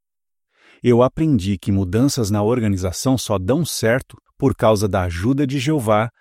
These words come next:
e das orientações que recebemos por meio do escravo fiel.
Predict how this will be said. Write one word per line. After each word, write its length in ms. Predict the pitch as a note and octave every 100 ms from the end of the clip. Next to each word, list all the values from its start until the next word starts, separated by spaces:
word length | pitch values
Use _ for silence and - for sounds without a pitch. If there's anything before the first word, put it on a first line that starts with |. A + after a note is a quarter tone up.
| _ _
e 120 | A#2+
das 300 | G#2+ G2 E2+
orientações 760 | B2 C3+ C#3+ C#3+ D3 - A2 G#2+
que 100 | A2+
recebemos 640 | G#2 - A2+ G2+ G2 G#2
por 220 | - B2
meio 220 | G#2+ G2 G2
do 100 | G#2
escravo 540 | - - G2 F#2+ G2+
fiel. 360 | - A#2 F2+